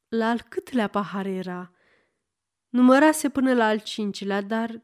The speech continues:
de acolo mai departe pierduse socoteala. Era probabil târziu.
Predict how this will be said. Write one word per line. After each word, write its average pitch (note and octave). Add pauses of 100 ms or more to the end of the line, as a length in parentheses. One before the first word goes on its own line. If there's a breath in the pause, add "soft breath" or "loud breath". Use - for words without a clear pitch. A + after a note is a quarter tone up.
(120)
de C4
acolo C#4
mai C4
departe B3+
pierduse G#3
socoteala. F#3 (1000)
Era D#4
probabil C4
târziu. F#3